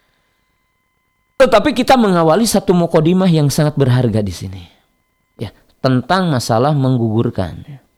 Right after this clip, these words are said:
Jadi ada dua sisi. Sisi yang pertama, pahami dulu apa sih nikah, tujuan kita nikah. Tadi udah dijelaskan. Yang kedua, ingat kaum muslimin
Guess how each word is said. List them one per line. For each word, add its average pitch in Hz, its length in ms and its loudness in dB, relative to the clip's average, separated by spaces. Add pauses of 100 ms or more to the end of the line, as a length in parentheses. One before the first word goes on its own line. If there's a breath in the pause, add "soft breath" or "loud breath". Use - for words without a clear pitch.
(280)
Jadi 143 200 0
ada 117 240 0
dua 113 280 2
sisi. - 480 -8 (1400)
Sisi 226 360 2
yang 208 120 0
pertama, 262 400 0
pahami 196 440 2
dulu 175 480 0
apa 131 320 -2
sih 226 200 0
nikah, 185 520 -2 (200)
tujuan 147 400 2 (360)
kita - 240 -6
nikah. - 400 -8 (480)
Tadi 139 240 2
udah 127 160 2
dijelaskan. 107 560 -6 (560)
Yang 123 280 0
kedua, 135 280 0
ingat 160 400 0
kaum 117 280 0
muslimin 131 680 0